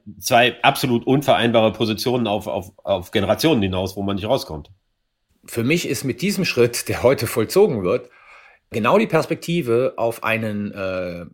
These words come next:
Speaker 2: jetzt kurzfristig oder mittelfristig abzusehenden Waffenstillstand, der zu Verhandlungen führt, nicht mehr gegeben. Weil selbst wenn Putin den anbieten würde, würde er sozusagen einen Waffenstillstand anbieten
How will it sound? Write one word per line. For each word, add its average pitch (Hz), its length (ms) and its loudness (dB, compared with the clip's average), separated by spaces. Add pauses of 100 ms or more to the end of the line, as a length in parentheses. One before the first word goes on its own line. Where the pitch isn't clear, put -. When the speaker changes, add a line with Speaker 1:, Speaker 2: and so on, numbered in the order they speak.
(260)
Speaker 2:
jetzt 104 320 -8
kurzfristig 165 640 -2
oder 117 140 -2
mittelfristig 147 920 -4
abzusehenden 113 1080 -4
Waffenstillstand, 139 960 -2
der 113 140 -2
zu 120 100 -6
Verhandlungen 107 640 -2
führt, 98 320 -6
nicht - 180 -8
mehr 120 80 -4
gegeben. 110 460 -4 (920)
Weil 110 300 0
selbst 131 320 -2
wenn 123 200 -2
Putin 165 340 -2
den 120 240 -2
anbieten 123 580 -2
würde, 98 480 -2
würde 147 180 0
er 135 140 2
sozusagen 120 540 -4
einen 110 160 -6
Waffenstillstand 120 680 -2
anbieten 104 720 -6